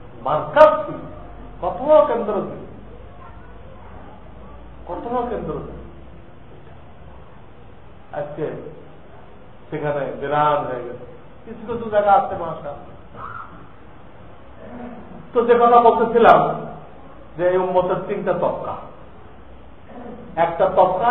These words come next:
একদম বদল, এটা বেশি। আটটা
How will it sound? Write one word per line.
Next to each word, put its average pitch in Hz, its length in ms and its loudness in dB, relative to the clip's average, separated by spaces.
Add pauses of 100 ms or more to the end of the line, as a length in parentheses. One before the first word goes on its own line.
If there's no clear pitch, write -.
একদম 226 420 8
বদল, - 360 8 (1500)
এটা 180 200 4
বেশি। 135 280 0 (2250)
আটটা 202 300 6